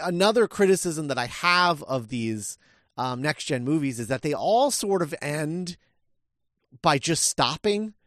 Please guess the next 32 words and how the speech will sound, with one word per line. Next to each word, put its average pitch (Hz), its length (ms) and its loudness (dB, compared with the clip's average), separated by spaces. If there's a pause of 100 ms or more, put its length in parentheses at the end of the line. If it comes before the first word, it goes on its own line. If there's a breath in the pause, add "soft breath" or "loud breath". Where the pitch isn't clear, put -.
(140)
and 139 140 -4
then 151 100 2
the 139 80 0
credits - 500 -2
<laughs> - 0 -
roll. 233 340 2 (840 loud breath)
Like, 202 180 8
they 214 140 10
don't 254 160 4
have, 226 220 4
like, 208 140 2
a 185 60 2
strong, 160 640 4
like, 151 340 2 (220 loud breath)
go 165 260 8
out 147 280 6
on, 143 100 0
like, 151 140 -6
like, 196 180 2
even 294 260 2
First 214 300 2
Contact, 165 720 -2
none 175 240 -2
of 233 140 -4
them 196 200 0
really 165 280 0
have, 147 280 0
like, 143 140 -4
a 107 60 -6
fist - 340 -6
pump, 123 320 -8
like, 113 260 -8